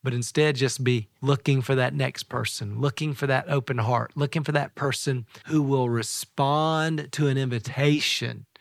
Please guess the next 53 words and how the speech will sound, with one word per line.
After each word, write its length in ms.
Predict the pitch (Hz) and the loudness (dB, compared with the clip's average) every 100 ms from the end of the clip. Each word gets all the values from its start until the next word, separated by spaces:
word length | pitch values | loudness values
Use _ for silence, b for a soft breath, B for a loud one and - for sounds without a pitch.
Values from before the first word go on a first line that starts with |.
| b b | b b
to 80 | 120 | -14
follow 680 | - 123 120 127 123 120 - _ - | -4 -2 -2 -4 -6 -8 -12 _ -12
Jesus. 440 | 117 110 107 117 | -6 -6 -6 -8
So 140 | - 131 | -6 -2
God, 240 | 123 123 | 0 0
open 300 | 123 139 135 | 0 -2 -2
our 100 | 139 | -2
eyes 540 | - 131 123 113 113 - | -2 -2 -2 -4 -8 -10
to 160 | 113 | -10
see, 800 | - - - 147 147 131 - 120 b b | -8 -10 -6 -2 -2 -4 -8 -18 b b
to 60 | 123 | -10
see 220 | - 165 | -4 -4
people 340 | 156 165 143 127 | -2 -4 0 2
around 320 | 120 113 110 | 2 0 -4
us 260 | - - - _ _ _ _ - | -8 -12 -12 _ _ _ _ -6
that 160 | 123 | 0
are 120 | 110 113 | 2 2
looking 340 | 123 - 135 | 0 -2 -6
for 200 | - 113 | -2 -2
hope 440 | - 127 113 - B B B B B - | 2 2 2 -8 B B B B B -6
and 80 | 107 | -4
strength 840 | - - 131 123 120 - - _ b b b | -4 -2 0 0 -2 -8 -20 _ b b b
and 340 | 110 107 110 | -6 -4 -4
meaning 600 | 120 127 131 120 104 107 110 | -2 0 -2 -4 -6 -10 -8
and 100 | 123 | -4
direction, 680 | 117 117 113 - - 110 - _ b b b | -2 0 -2 -2 -4 -6 -12 _ b b b
so 120 | - | -6
that 80 | 113 | -2
we 160 | 113 131 | -2 -2
can 160 | 123 | -4
point 400 | 120 - 135 - | -6 -2 -2 -2
them 320 | 117 98 98 - | -6 -6 -8 -12
to 80 | 110 | -10
Jesus. 540 | 98 113 104 - 117 | -4 -2 -4 -6 -6
God, 240 | - 127 131 | -2 -2 0
we 100 | 131 | 0
thank 320 | 127 127 - | 0 -2 -4
you 60 | |
for 140 | 117 123 | -6 -2
your 100 | 117 | -2
word 320 | 110 110 104 | 0 0 -2
and 80 | 107 | -4
the 60 | |
encouragement 580 | 113 110 135 120 110 113 | -6 -6 -6 -6 -4 -4
it 80 | 117 | -4
gives 240 | 123 113 | -4 -4
us 160 | 113 - | -6 -8
today. 400 | 113 107 104 104 | -6 -6 -4 -4
In 140 | 107 | -4
Jesus' 520 | 110 120 117 127 120 - | -2 0 0 0 -2 -2
name 380 | 123 127 127 - | -4 -2 -4 -4
we 160 | 120 127 | -4 -4
pray. 460 | - 98 101 - | -6 -6 -8 -10